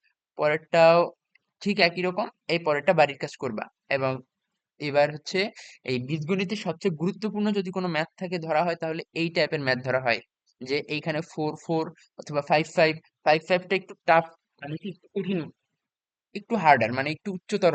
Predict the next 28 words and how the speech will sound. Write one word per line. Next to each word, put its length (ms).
দক্ষতার 440
মতন 280
ম্যাথ। 140
ওইটা 180
ঘতে, 240
গ-, 160
গতে 280
বা 140
ঘতে 260
আসতে 220
পারে, 140
তো 60
আমি 180
ওই 140
মিত-, 320
ম্যাথটারও 420
সমাধান 340
খুবই 200
দ্রুত 180
দিয়ে 160
দিব। 100
এখন 260
আগে 180
মিডিয়াম 340
রেঞ্জের 300
একটা 180
ম্যাথ 220
দেখি, 160